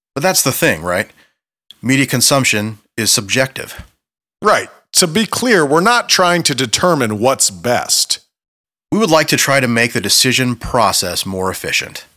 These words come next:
Speaker 2: Each episode of Good Show will be dedicated to something that is streamable. Instead of episode by episode, we will cover the entire series.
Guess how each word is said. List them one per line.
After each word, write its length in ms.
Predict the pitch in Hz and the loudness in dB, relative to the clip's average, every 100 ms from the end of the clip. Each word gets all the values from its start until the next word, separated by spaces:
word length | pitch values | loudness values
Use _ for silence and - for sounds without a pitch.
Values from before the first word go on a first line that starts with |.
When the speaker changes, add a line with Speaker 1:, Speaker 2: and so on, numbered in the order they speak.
| _ _ _ _ _ _ - | _ _ _ _ _ _ -2
Speaker 2:
Each 360 | 262 - - | 0 2 2
episode 640 | 160 156 143 - 131 127 123 | 0 2 2 4 4 2 0
of 240 | 127 101 | -2 0
Good 200 | 127 135 | 0 2
Show 560 | - 110 76 50 - _ | 2 0 -4 -8 -14 _
will 80 | 117 | -2
be 140 | 123 135 | -2 0
dedicated 600 | 139 165 - 151 143 123 | 2 2 2 0 0 0
to 100 | 123 | 2
something 400 | - 127 131 131 | 2 2 0 -2
that 100 | 127 | 0
is 100 | 135 | 0
streamable. 680 | - 127 95 - - - _ _ _ _ _ - | 2 0 -2 -8 -16 -20 _ _ _ _ _ -2
Instead 400 | 160 - 214 233 | 2 4 4 4
of 120 | 175 | 2
episode 640 | 175 175 180 - 151 151 | 0 2 2 4 4 2
by 160 | 127 135 | 2 2
episode, 580 | 131 120 - 85 71 - _ _ - | 0 0 0 -2 -6 -10 _ _ -2
we 120 | 151 | 2
will 140 | 175 | 2
cover 440 | - - 151 151 139 | 2 0 2 2 0
the 220 | 120 104 | -2 -4
entire 560 | 95 - 113 127 135 | -4 -4 0 2 2
series. 800 | 127 - 95 - - - - - | 2 0 -2 -10 -12 -6 -6 -6